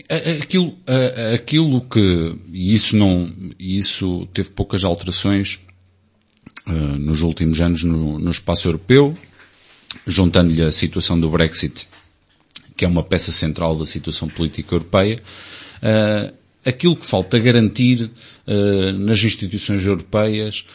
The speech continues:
eh, e isso também será importante para, eh, impermeabilizar o sistema político europeu, eh, ao crescimento desses populismos, é, eh, garantir que o voto das pessoas conta.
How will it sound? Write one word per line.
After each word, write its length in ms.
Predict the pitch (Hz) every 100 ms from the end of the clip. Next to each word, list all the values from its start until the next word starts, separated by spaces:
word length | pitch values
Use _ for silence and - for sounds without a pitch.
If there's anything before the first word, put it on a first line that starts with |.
| _
eh, 360 | - 98 92 87
e 160 | 90 98
isso 160 | 95
também 200 | 101 95
será 320 | 87 - 95
importante 760 | 98 92 90 92 101 95 87 -
para, 760 | - 92 90 87 82 82 85 90
eh, 380 | 90 85 85 95
impermeabilizar 1080 | 110 107 98 101 101 90 90 90 92 90 85
o 80 | 82
sistema 380 | - 92 87
político 460 | 82 90 82 85 90
europeu, 500 | 85 85 92 87 82 - - - -
eh, 80 | 87
ao 580 | 82 78 80 80 82
crescimento 640 | 78 - - 90 85 76 80
desses 160 | -
populismos, 800 | - 85 - 95 101 98 107 107 - - - -
é, 360 | 110 113 120 -
eh, 840 | 131 120 120 120 120 117 117 113 113 -
garantir 540 | 104 139 143 143 139
que 120 | -
o 40 | 127
voto 260 | 131 131
das 120 | - -
pessoas 360 | - 117 101
conta. 420 | - 90 80 76